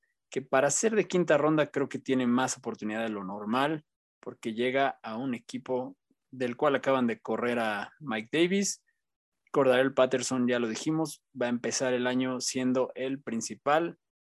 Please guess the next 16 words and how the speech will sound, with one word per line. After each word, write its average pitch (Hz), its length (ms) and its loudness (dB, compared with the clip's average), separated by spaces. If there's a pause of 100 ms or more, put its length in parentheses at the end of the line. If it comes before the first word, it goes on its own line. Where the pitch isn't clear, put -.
(520)
pero 107 300 -4
pues - 240 -12
Tyler 135 300 2
Allgeier 120 420 -2
puede 139 260 2
tener 123 240 -2
oportunidad 127 720 -2 (220)
y 220 360 -6
poco - 340 -4
a 123 120 0
poco 120 300 -6
puede 110 220 -2
irse 110 240 -4
ganando 117 440 -4
un 113 240 -8
lugar. 117 420 -4